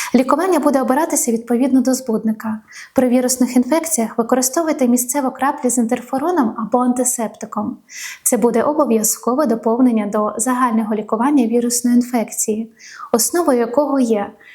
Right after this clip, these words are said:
рясне тепле пиття, промивання носа сольовим розчином, збивання температури вище тридцяти восьми градусів. Покращення настає поступово протягом семи-десяти днів.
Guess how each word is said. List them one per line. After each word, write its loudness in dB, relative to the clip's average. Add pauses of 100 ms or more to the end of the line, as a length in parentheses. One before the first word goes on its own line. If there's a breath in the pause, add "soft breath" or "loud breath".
(120)
рясне 2
тепле 0
пиття, -2 (320 soft breath)
промивання 2
носа 2
сольовим -2
розчином, -6 (360 loud breath)
збивання 2
температури 0
вище -2
тридцяти 0
восьми 0
градусів. -4 (640 loud breath)
Покращення 2
настає 2
поступово 0
протягом -2
семи-десяти 0
днів. -8